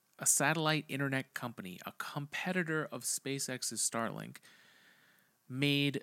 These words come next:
a deal with SpaceX to get their first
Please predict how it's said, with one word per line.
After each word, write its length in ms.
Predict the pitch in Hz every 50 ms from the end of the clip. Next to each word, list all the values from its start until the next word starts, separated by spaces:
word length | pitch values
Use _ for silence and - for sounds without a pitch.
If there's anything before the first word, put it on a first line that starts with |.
| _ _ -
a 100 | 139 135
deal 440 | 127 131 131 131 131 127 127 127 117
with 300 | 98 117 120 123 123 -
SpaceX 840 | - - - - 139 160 165 - - 110 101 - - - - - - -
to 140 | - 127 117
get 360 | 113 - 131 131 - - -
their 160 | 123 120 117
first 640 | - - - - 131 123 117 - - - - -